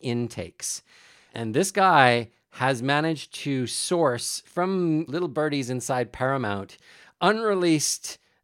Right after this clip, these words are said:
bloopers from all the various Star Trek series, and he edits them back into the original scenes. He matches, like, the color grading, he matches the sound, and it,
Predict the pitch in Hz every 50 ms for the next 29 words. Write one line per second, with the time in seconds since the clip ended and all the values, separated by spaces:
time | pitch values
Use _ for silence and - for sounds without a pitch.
0 | _ - 135 95 147 151 165 170 170 - 127 110 104 101 104 - - - - -
1 | - 156 143 139 139 - - - 156 156 160 165 170 156 160 135 147 143 139 139
2 | 139 123 - - 135 127 135 - - 120 110 - - - 117 95 92 92 90 92
3 | 90 - - - 127 123 113 - - 190 208 - - 170 170 196 196 196 - -
4 | - 147 135 131 123 104 - 127 120 131 135 - - 139 131 127 127 123 - 120
5 | 117 117 110 110 104 110 104 98 107 107 107 101 95 - - - - 120 107 95
6 | 85 87 90 92 - - - - - 135 135 139 131 143 - - 175 151 127 131
7 | 143 135 120 - 127 - - 143 135 135 131 120 - 139 131 127 127 127 127 127
8 | 127 127 - - - _ - 123 123 123 127 - - 135 117 117 123 - - -
9 | 135 127 123 117 110 113 110 - - - - - _ - 135 135 143 - - 156
10 | 156 - 165